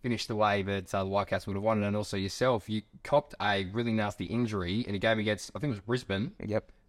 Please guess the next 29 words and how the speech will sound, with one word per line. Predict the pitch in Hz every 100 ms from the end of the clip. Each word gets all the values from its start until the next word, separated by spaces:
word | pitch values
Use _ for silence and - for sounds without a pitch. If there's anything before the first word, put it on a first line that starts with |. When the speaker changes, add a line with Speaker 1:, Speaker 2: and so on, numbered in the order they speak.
| -
Speaker 1:
And | 104 104 104 101 - -
that | 113 -
kinda | 113 104
led | 101 101
to | -
you | 101
not | 98 90
being | 95
able | 95
to | 92
finish | - 104 92
off | - -
the |
season | 92 110 107 95 92
where, | 92 95 90
you | 82
know, |
the | 85
Wildcats | 87 85 87 -
were | 85
in | 82
the, | 82 73
the | -
final | - 113 110 104 92
and | 90 -
unfortunately | 90 87 101 - 90
lost | 101 110
that | 101 -
one. | 80 113